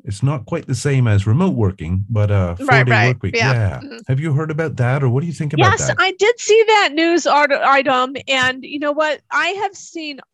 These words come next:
Speaker 2: other things about four wor-, day work week. That's something that's been getting more attention globally,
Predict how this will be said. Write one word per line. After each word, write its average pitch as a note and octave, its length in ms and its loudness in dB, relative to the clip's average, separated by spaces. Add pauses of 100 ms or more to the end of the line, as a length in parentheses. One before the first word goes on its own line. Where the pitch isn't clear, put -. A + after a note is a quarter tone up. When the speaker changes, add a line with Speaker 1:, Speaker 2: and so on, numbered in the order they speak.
(100)
Speaker 2:
other D4+ 300 2
things C#4 460 -8
about A#3+ 260 -2
four B3 280 0
wor-, A#3 220 -4
day A#3 200 -4
work A#3 320 -8
week. A#3 280 -12
That's - 240 -4
something G4 360 -4
that's C4+ 200 -14
been C4 240 -10
getting A#3+ 320 -4
more A3 120 -2
attention A#3 460 -10
globally, A3+ 680 -4